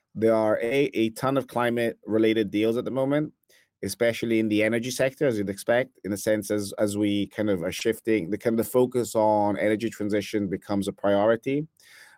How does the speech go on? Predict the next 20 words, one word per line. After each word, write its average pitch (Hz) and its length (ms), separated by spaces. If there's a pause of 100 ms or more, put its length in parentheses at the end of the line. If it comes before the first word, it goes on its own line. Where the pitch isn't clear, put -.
(340)
uh, 120 260
as 113 160
well 147 240
as 127 500
the 110 120
kind 120 340
of, 104 320
the, 101 260
the 98 80
kind 101 220
of 98 140
crisis 139 460
that 127 120
we're 117 340 (140)
experiencing 113 560
with 104 160
the 104 80
war 107 480 (320)
in 104 140
Ukraine. 139 600